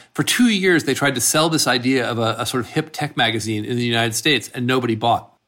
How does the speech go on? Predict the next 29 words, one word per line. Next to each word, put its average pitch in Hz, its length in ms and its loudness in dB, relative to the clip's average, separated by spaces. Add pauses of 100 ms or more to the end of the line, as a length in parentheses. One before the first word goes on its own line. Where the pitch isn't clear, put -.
(220)
Until 170 480 2 (320)
they 139 80 0
met 135 160 2
Stuart 151 280 2
Brand 127 580 -4
and 127 480 0
his 156 200 0
network, 143 480 -6 (500)
and 135 260 2
they 143 380 2
sort 160 260 2
of 123 300 -2
helped - 520 0
the 135 60 -2
publication 143 640 -2
become 131 580 -2
what 110 240 -2
it 156 80 -2
is. - 180 -2
They 92 80 -8
helped 110 220 -8
them 104 100 -12
find 104 220 -8
funding. 151 400 0
They 101 100 -2
helped 110 240 -4
them 104 280 -4
staff 139 360 2
it. 131 160 -4